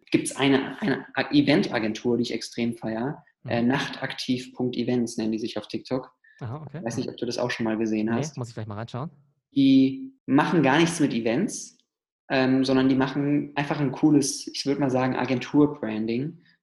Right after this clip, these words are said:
Speaker 1: Äh, die haben verschiedene Charaktere geschaffen. Also es gibt den Azubi, es gibt
Speaker 2: Mhm.
Speaker 1: den Chef und es gibt irgendwie den Projektleiter.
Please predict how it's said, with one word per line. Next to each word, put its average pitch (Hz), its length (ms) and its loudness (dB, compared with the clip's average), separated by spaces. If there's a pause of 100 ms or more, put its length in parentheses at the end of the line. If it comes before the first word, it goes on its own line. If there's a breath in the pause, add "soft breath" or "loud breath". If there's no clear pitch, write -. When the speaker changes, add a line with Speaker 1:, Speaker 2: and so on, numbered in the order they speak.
Speaker 1:
Äh, 120 440 -2 (120)
die 123 380 2
haben 143 140 2
verschiedene 156 400 2
Charaktere 135 600 0
geschaffen. 131 680 -6
Also 113 100 -4
es 113 100 -8
gibt - 160 -8
den 123 120 2
Azubi, 165 580 0 (240 loud breath)
es 160 80 -12
gibt - 120 -6
Speaker 2:
Mhm. 131 80 -2
Speaker 1:
den 120 60 2
Chef - 380 -2 (360 soft breath)
und 127 120 -4
es 123 100 -6
gibt - 200 -2
irgendwie 123 300 2
den 117 500 2 (240)
Projektleiter. 135 840 0